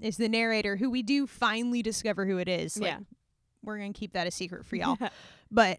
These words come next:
Speaker 1: when you finally discover who the narrator is, you realize that this narrator has been generous with every single one of these people. Like,
Speaker 2: <laughs> Yeah.
Speaker 1: the narrator is never like, "Y'all are nasty," <laughs> which
Speaker 2: Oh.
Speaker 1: has room to do.
Speaker 2: So much.
Speaker 1: So much room.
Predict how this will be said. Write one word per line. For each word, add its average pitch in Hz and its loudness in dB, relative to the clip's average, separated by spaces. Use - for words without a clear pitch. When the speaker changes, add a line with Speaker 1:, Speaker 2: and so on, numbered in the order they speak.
Speaker 1:
when 240 4
you 240 4
finally 226 2
discover 202 0
who 202 2
the 202 2
narrator 196 0
is, 190 0
you 220 0
realize 220 0
that 208 -2
this 208 -2
narrator 208 0
has 208 0
been 190 -4
generous 196 0
with 196 -4
every 180 -2
single 196 -2
one 190 -2
of 185 -4
these 190 -4
people. 277 -2
Like, 240 2
Speaker 2:
<laughs> 330 2
Yeah. 240 2
Speaker 1:
the 277 2
narrator 349 2
is 214 0
never 220 2
like, 202 0
"Y'all 277 8
are 349 0
nasty," 214 0
<laughs> 453 -8
which 262 0
Speaker 2:
Oh. 190 -10
Speaker 1:
has 269 2
room 330 2
to 359 2
do. 202 2
Speaker 2:
So - 0
much. 113 -14
Speaker 1:
So 381 2
much 349 0
room. 185 -2